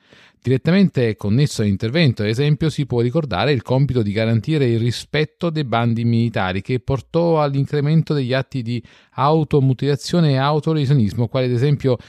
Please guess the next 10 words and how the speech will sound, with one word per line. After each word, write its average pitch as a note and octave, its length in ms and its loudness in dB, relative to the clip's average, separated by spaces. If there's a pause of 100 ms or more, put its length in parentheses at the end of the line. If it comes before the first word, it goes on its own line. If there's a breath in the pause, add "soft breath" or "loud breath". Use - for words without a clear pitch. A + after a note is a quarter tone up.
(160 loud breath)
i A2+ 160 -6
colpi C#3 440 0
d'arma A#2+ 360 0
da A2+ 100 -2
fuoco D3+ 380 0
sparati G#2+ 540 -2
a G2+ 120 -2
bruciapelo F#2+ 540 -4
sugli C#3 200 -2
arti, F2 400 -6